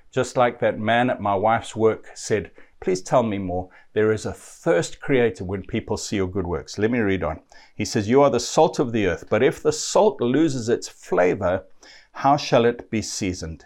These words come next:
It is then good for nothing but to be thrown out and trampled underfoot by men." What this says is that we can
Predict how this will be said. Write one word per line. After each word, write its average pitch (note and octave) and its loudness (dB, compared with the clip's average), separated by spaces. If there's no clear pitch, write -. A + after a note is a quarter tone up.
It G2+ -4
is F#2+ -6
then A#2+ 2
good - 2
for G2 -6
nothing A#2+ -2
but G#2+ 2
to - -16
be G#2+ -4
thrown C3+ 4
out B2 2
and G2 -6
trampled A2+ 0
underfoot G2+ -2
by F#2+ -2
men." F2+ -6
What - 2
this C#3+ 2
says B2+ 4
is A2 -4
that - 2
we E3+ -2
can A2 -2